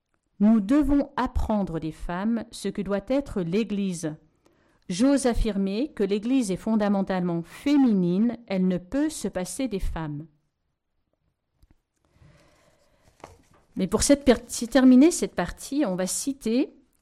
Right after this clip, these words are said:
ce qu'a affirmé la Congrégation pour la doctrine de la foi en deux mille quatre.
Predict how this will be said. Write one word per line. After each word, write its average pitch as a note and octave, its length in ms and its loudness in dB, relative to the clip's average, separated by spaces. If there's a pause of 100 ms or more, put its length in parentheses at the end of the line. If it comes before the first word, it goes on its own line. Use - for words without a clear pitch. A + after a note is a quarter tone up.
(140)
ce - 220 -8
qu'a F#3+ 380 -6
affirmé A3 500 2
la G3+ 120 2
Congrégation G3 640 -2
pour G3 160 -4
la F3 80 -2
doctrine F#3 380 -2
de F#3 80 -2
la E3+ 100 -2
foi - 240 -8
en G#3 120 0
deux F3 140 0
mille A3 220 2
quatre. - 440 -16